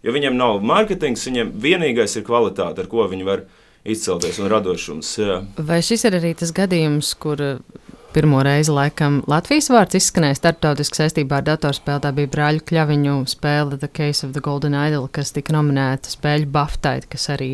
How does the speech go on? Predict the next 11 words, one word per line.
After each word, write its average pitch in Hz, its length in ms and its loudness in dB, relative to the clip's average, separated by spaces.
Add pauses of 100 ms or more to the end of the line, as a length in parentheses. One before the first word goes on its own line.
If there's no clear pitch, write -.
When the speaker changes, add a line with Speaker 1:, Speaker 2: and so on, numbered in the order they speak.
(120)
Speaker 2:
ir, - 200 -8
eh, 139 120 -2 (340)
līdzīgi 147 460 0
kā 143 320 2
filmu 165 440 6
bafta, 156 400 0
ir 139 120 -4
ļoti 143 320 -4
liela 147 460 -2 (440)
spēļu 151 460 0
balva 135 420 -2